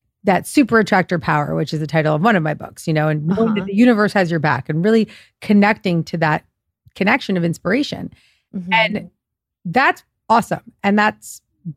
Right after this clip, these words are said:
Speaker 1: been very valuable to many readers throughout the world and to myself.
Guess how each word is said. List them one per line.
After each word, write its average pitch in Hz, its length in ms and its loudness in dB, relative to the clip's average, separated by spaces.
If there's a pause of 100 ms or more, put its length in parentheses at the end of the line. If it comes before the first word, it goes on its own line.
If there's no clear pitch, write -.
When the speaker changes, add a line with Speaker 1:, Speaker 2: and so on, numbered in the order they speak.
(160)
Speaker 1:
been 190 240 4
very 208 220 4
valuable 190 480 2
to 175 100 -4
many 170 240 0
readers 175 380 -4
throughout 165 260 -2
the 175 100 -6
world 185 320 -2 (480)
and 180 200 0
to 233 80 -2
myself. 254 500 -2